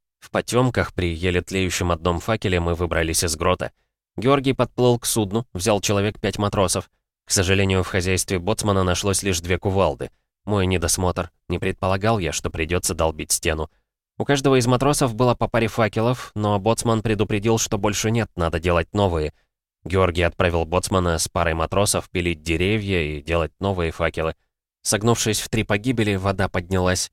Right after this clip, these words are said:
матросы зашли в грот. Сразу стало светло и тесно. Я указал место, где надо долбить. Сменяя друг друга, матросы рьяно взялись за дело, засиделись на корабле. Сначала стена поддавалась плохо.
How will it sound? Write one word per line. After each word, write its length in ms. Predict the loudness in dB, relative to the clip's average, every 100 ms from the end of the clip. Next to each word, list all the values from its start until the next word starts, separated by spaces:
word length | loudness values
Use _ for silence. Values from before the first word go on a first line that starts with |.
| -6
матросы 480 | -4 -2 -2 -2 -2
зашли 320 | -2 -2 -4
в 80 | 0
грот. 380 | 2 2 0 _ _ _
Сразу 360 | -2 0 0 -2
стало 280 | 0 2
светло 380 | 4 2 0 0
и 80 | 0
тесно. 420 | -2 -2 -2 -6 -14 _ _
Я 140 | -2 2
указал 360 | 2 4 4
место, 300 | 4 2 0
где 180 | 0 2
надо 240 | 2 2
долбить. 500 | 2 2 2 -2 -4 -10 _ _
Сменяя 400 | -2 0 2 2
друг 220 | 2 -2
друга, 260 | 0 0 2
матросы 460 | 2 0 0 0 0
рьяно 400 | 0 0 0 -2
взялись 320 | -4 -4 -2
за 160 | -2
дело, 320 | -2 -2 -2 -4 _
засиделись 640 | -2 0 -2 -2 -2 -2 -4
на 100 | -2
корабле. 400 | 0 0 0 -4 _ _ _ _ -6
Сначала 380 | -2 2 2 2
стена 280 | 2 0
поддавалась 560 | 0 0 2 2 2 0
плохо. 420 | 0 0 0 -6